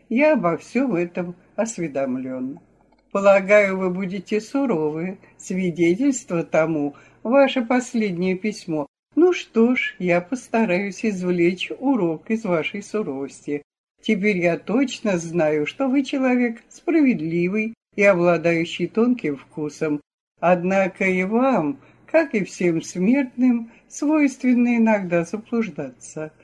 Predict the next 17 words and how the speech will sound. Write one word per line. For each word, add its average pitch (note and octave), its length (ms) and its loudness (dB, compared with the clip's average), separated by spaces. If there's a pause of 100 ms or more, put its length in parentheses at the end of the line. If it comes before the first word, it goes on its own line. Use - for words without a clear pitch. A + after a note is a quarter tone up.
(320)
И F3+ 100 0
если F#3+ 520 0
какое-либо G3+ 920 0
из G3 100 -10
ваших G#3+ 380 0
замечаний G#3+ 800 2 (220)
заденет G#3+ 680 2
меня G#3+ 380 2
слишком A#3+ 640 -2
сильно E3 580 -2 (220)
и A3+ 120 4
заставит A3 800 4
почувствовать A3 800 0
острую G#3+ 540 0
боль, C#4+ 340 0 (260)
то E4+ 100 0
я D4 440 4